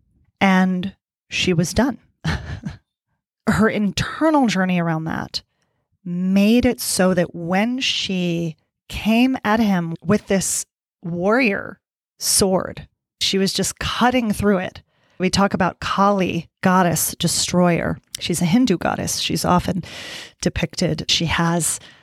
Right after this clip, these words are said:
the head of a man in <laughs> one arm. I mean, it's powerful stuff. And so she cuts through the nonsense. My client's ability to be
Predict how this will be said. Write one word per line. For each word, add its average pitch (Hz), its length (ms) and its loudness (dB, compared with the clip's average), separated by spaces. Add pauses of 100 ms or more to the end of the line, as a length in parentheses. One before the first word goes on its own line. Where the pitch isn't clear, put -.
(120)
the 175 220 0
head 180 640 2
of 175 100 -2
a 170 60 -4
man 170 520 -2
in 180 140 0
<laughs> - 20 -2
one 147 160 -4
arm. - 580 -2 (920)
I 202 100 4
mean, 190 240 0
it's 190 160 -2
powerful 185 440 2
stuff. - 920 -4 (220)
And 202 260 2
so 202 140 4
she 190 260 0
cuts - 520 0
through 185 560 2 (320)
the 170 720 2 (400)
nonsense. 190 800 0 (380)
My 214 200 4
client's 226 400 0
ability 208 360 2
to 175 80 -2
be 180 380 0